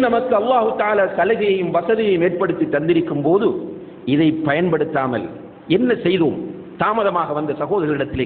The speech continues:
கேட்கிறேன். இமாம் மிம்பருக்கு ஏறும்போது இங்கே வராமல் லேட்டாகி,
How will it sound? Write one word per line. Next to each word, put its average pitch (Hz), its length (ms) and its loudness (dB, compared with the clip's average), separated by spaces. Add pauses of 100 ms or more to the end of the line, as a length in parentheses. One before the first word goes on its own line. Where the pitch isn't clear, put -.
கேட்கிறேன். 147 400 -4 (960)
இமாம் 233 260 2
மிம்பருக்கு 247 480 2
ஏறும்போது 247 460 4
இங்கே 226 200 2
வராமல் 214 380 0 (640)
லேட்டாகி, 254 520 2